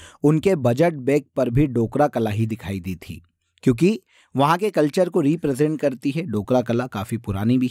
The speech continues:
है, तीन हजार वर्ष पुरानी है और specially आदिवासी समुदाय में काफ़ी प्रचलित है। नॉन फेरस क्राफ्ट है, जैसा कि अभी मैंने आपको बताया। खोया मोम कास्टिंग तकनीक का उपयोग करते हुए इस क्राफ्ट को बनाया जाता है।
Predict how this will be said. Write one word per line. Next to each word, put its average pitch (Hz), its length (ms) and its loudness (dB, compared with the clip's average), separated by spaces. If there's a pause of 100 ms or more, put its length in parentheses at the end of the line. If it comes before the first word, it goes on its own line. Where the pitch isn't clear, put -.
है, - 100 -6 (400)
तीन 208 200 4
हजार 151 300 2
वर्ष 147 260 -2
पुरानी 131 380 0
है 151 220 0 (280)
और 143 160 4
specially 160 560 -2 (140)
आदिवासी 147 640 2
समुदाय 113 420 -4
में 120 140 0
काफ़ी 110 280 -8
प्रचलित 85 480 -12
है। 90 120 -8 (720)
नॉन 139 280 4
फेरस 143 380 2
क्राफ्ट 135 420 -2
है, 175 60 -2
जैसा 113 280 -6
कि 110 120 -2
अभी 117 180 2
मैंने 143 200 2
आपको 135 200 -4
बताया। 127 420 0 (420)
खोया 160 320 6
मोम 170 280 0
कास्टिंग 151 540 0
तकनीक 147 400 -2
का 143 120 0
उपयोग 120 480 0
करते 117 320 -2
हुए 120 360 2
इस 143 140 0
क्राफ्ट 101 400 -4
को 110 140 -2
बनाया 90 300 -6
जाता 80 300 -10
है। 82 140 -10